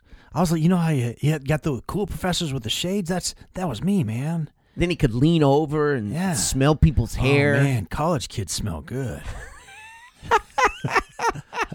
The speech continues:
Speaker 2: He said, no, this is what he said. This is what he said. He said,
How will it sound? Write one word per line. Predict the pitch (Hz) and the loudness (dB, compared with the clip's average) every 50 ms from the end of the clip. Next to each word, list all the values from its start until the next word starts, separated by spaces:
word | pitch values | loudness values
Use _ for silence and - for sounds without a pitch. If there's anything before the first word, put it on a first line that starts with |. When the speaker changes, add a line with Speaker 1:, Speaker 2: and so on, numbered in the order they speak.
| - - - - - - - | -14 -16 -18 -18 -14 -6 -2
Speaker 2:
He | 403 294 226 | 0 0 2
said, | - - 262 254 233 175 - - - - | 2 2 2 2 2 0 -4 -6 0 4
no, | - 254 | 4 4
this | - 285 269 - | 4 2 0 0
is | - 247 240 | -2 -2 0
what | 262 175 170 | 0 2 2
he | 240 | 0
said. | 214 - - 269 202 151 - - - 180 170 - | 0 2 2 2 2 2 -2 -6 -12 -14 -8 -6
This | 247 - - - | -4 -4 -4 -2
is | 240 202 - | -2 0 2
what | 240 233 214 | 2 2 2
he | 214 | 0
said. | - - - - 151 127 - - - - - - - | -2 0 0 2 2 0 -2 -6 -18 -20 -20 -10 -6
He | - 233 240 | -2 0 0
said, | 208 - 226 220 208 | 2 4 4 4 2